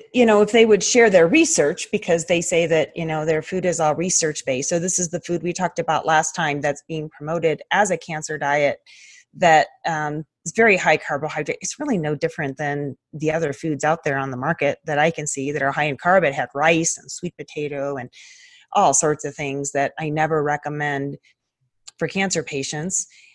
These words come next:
And I did ask them, and there, there is, there are some references, there are some papers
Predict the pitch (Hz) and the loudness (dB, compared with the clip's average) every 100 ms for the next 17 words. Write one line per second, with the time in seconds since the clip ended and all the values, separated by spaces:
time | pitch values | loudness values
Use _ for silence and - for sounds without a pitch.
0 | _ 180 180 175 165 160 320 220 139 160 | _ 0 2 4 2 6 6 8 6 2
1 | - 160 147 156 - - 190 185 185 185 | 2 2 2 2 -2 -2 2 4 6 4
2 | 185 170 - - _ _ _ 196 233 220 | 2 2 0 -2 _ _ _ 4 8 10
3 | 214 220 233 226 269 262 240 - - 226 | 8 8 8 8 6 6 4 0 2 8
4 | 220 226 220 - 254 277 240 190 - 175 | 10 10 8 6 6 8 8 6 2 0
5 | 156 156 151 220 - 180 175 165 - 170 | 2 2 2 2 2 4 4 4 0 -4
6 | 185 180 175 175 165 160 - | -2 -2 0 2 4 4 4